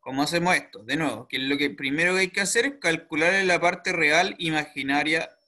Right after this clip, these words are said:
a la función. ¿Cuál va a ser la parte real e imaginaria? Bueno, lo escribo así, el z de x más y,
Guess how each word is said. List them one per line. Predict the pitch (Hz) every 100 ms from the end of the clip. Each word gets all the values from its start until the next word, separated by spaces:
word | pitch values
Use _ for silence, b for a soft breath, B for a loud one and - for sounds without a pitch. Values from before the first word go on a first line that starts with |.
| -
a | 135
la | 143
función. | 143 147 - 131 98 _ _ _ _ _ _ _ _ _ _ _ _ _ _ _ _ _ _ _ _
¿Cuál | 120 131
va | 131
a |
ser | - 139
la | 131 131
parte | 131 - 127
real | 120 123 139
e |
imaginaria? | 139 143 143 190 208 104 98 - _ b b b b b b b b b b b b _ _
Bueno, | - 113
lo | 120
escribo | 131 - 156
así, | 156 156 214 233
el | - 143
z | - 185 185
de | 170 143
x | 143 135
más | 139 139
y, | 139 165 226 254 277 -